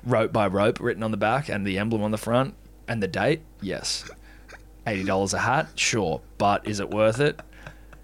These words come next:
Now, are we also looking at two hundred dollar rings? <laughs> Diamante studded, very tasteful.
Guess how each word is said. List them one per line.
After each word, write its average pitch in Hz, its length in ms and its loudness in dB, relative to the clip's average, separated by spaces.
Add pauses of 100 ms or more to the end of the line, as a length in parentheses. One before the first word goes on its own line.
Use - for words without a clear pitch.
(340)
Now, 107 500 0
are 107 60 2
we 107 100 4
also 110 240 2
looking 110 240 0
at - 80 -4
two 117 140 2
hundred 107 180 2
dollar 98 220 0
rings? 127 400 -2 (680)
<laughs> - 680 -16
Diamante 107 460 0
studded, 117 440 0
very 107 200 4
tasteful. 95 500 -2